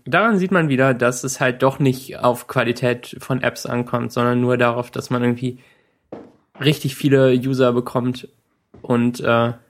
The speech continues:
und, ja, u-, und die irgendwie süchtig macht damit und, äh, mit der Werbung rum, rum abzockt. Das ist irgendwie so,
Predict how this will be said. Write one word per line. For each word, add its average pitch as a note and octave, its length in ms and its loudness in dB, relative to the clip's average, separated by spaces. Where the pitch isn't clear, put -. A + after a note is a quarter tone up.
und, - 280 -10
ja, B2+ 400 0
u-, - 60 -10
und A#2+ 440 -8
die B2+ 140 4
irgendwie B2 340 -2
süchtig B2 340 -4
macht B2+ 280 -8
damit B2+ 260 -8
und, A#2+ 320 -4
äh, B2 220 2
mit A#2+ 160 2
der A#2+ 140 2
Werbung A#2+ 300 0
rum, B2 360 -4
rum B2+ 140 0
abzockt. - 600 -10
Das C3+ 160 -6
ist E3 120 -2
irgendwie E3 280 2
so, C#3 280 2